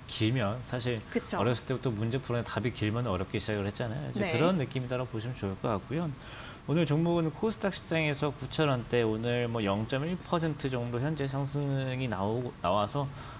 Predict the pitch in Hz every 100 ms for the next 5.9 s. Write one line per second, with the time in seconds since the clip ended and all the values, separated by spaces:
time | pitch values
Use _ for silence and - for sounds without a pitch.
0 | - 127 113 - 113 - 131 127 - 165
1 | 175 165 139 120 120 113 - - 110 -
2 | 110 113 110 117 - 98 131 90 120 151
3 | 73 - - - - - - 123 117 113
4 | 127 151 202 214 202 180 160 139 117 127
5 | - 233 214 135 - 139 135 180